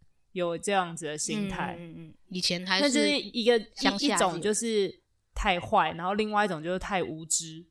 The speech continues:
Speaker 2: 对。
Speaker 1: 无知就是他觉得他自己好可爱哦，然后养了，但他没有能力跟那个责任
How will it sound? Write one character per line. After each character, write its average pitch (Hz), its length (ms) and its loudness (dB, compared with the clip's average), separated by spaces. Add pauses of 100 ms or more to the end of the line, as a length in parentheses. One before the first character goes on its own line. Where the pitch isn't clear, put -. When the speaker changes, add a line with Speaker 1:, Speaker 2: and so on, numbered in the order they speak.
Speaker 2:
对。 170 340 -2
Speaker 1:
无 233 200 2
知 233 200 2
就 240 160 6
是 240 200 2
他 220 260 2
觉 196 240 -2
得 175 60 0
他 185 180 -2
自 202 160 -6
己 170 160 -10
好 202 160 -2
可 262 200 -2
爱 262 220 6
哦， 190 120 4
然 180 100 -2
后 202 80 0
养 175 240 -2
了， 156 80 -14
但 202 160 0
他 196 140 -2
没 185 120 -2
有 156 120 -4
能 156 260 -8
力 185 160 -6
跟 170 180 -2
那 175 80 -6
个 156 120 -2
责 156 240 -6
任 165 340 -2